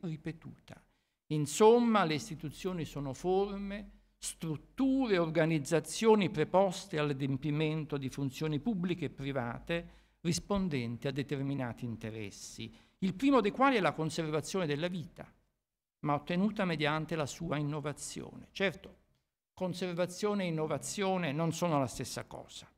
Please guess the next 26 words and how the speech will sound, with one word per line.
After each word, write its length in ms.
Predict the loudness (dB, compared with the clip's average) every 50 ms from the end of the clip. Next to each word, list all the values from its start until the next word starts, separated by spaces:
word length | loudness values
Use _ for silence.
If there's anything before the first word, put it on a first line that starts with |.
| _ _ _ -20 -20 -20 _ _ _
Sono 320 | -6 0 2 2 2 2
presenti 880 | 2 0 0 2 4 4 6 6 6 4 4 0 0 0 0 0 0 0
in 140 | 0 0 0
proporzioni 600 | 0 0 -2 -2 -2 -2 -2 -2 0 2 2 2
diverse 840 | 2 2 2 2 2 2 0 -2 -4 -8 -8 -4 -2 -2 -2 -2 -2
in 180 | 0 2 6 6
ogni 240 | 6 8 6 6 4
istituzione. 800 | 2 0 -4 -6 -6 -6 -8 -10 -10 -8 -6 -4 -4 -2 -2 -4
Esistono 480 | -2 -2 0 -2 -2 -2 -2 -2 -2
istituzioni 680 | -2 -4 -4 -6 -6 -6 -6 -6 -2 0 2 2 2 2
conservative 1300 | 2 2 0 0 0 0 -2 -2 -2 0 -2 -2 -2 -2 -2 -2 0 0 0 0 -2 -2 -4 -10 -14 -14 -10
di 140 | -8 -6 -4
qualcosa, 880 | -2 -2 -2 -4 -4 -2 0 0 0 0 0 -2 -4 -6 -6 -6 -6 -10 -20 _ _ _
anche 320 | -4 -2 -2 0 0 -2 -2
di 120 | -2 -2
poteri 680 | -4 -4 -6 -6 -4 -2 -2 -2 -2 -4 -6 -8 -12 -14 -14
preesistenti, 1040 | -12 -12 -10 -10 -10 -14 -14 -12 -10 -8 -6 -6 -6 -6 -10 -12 -12 -14 -14 -14 -16 -18 _ _ _ _
e 80 | 0 0
istituzioni 640 | 0 0 -2 -4 -4 -4 -4 0 2 4 4 6
innovative 760 | 6 6 6 4 4 2 2 0 0 0 0 0 -2 -2 -2
che 120 | -2 -2 -2
a 40 |
loro 220 | 0 0 2 2 4
volta 320 | 4 4 2 2 -2 -4
producono 560 | -4 -4 -4 -2 -2 -2 -2 -2 -4 -4 -4
trasformazione. 1200 | -6 -8 -12 -14 -12 -12 -10 -8 -6 -6 -8 -8 -10 -12 -12 -12 -10 -12 -12 -14 -16 -18 -20 -20